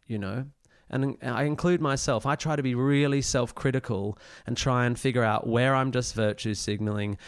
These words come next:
where I'm just trying to make m-, me seem like a good guy, and where I'm trying to do things that help. And I, I just, I really want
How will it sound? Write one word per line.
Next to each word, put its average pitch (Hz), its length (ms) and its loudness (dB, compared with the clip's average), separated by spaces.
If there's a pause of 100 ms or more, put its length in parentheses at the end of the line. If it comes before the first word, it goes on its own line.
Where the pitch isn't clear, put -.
(140)
where 123 200 4
I'm 131 200 2
just 123 200 0
trying 123 260 0
to 110 160 -2 (140)
make 117 460 0
m-, 113 240 -4
me 113 160 0
seem 113 300 -2
like 113 180 -2
a 113 60 -4
good 107 260 -2
guy, 104 420 -2 (220)
and 117 160 0
where 127 160 2
I'm 123 140 0
trying 117 220 -2
to 110 60 -2
do 107 200 -2
things 107 300 -6
that - 140 -6
help. 98 380 -6
And 110 140 -4
I, 110 160 -6
I 123 80 -6
just, 123 340 -6 (480)
I - 60 -6
really 120 220 2
want 110 260 0